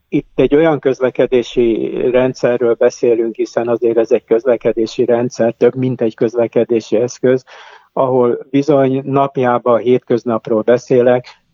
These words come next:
ötszáz, ötszázötvenezer, de bizony volt olyan pénteki nap, amikor a legerősebb, ö, a forgalom,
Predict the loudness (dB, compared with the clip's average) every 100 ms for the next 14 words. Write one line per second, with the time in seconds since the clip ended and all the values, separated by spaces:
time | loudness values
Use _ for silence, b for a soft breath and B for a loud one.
0 | _ 0 0 -2 0 0 -2 _ 0 0
1 | 0 0 0 -4 0 0 0 0 2 2
2 | 0 -6 _ _ 0 0 0 -2 -2 0
3 | 2 2 2 2 2 2 0 -4 -10 -2
4 | 0 0 0 -2 -2 0 -2 -2 -6 -4
5 | 0 2 2 2 0 2 2 2 -2 0
6 | 0 0 0 -2 0 0 -2 -2 -6 -4
7 | -6 0 0 2 2 4 2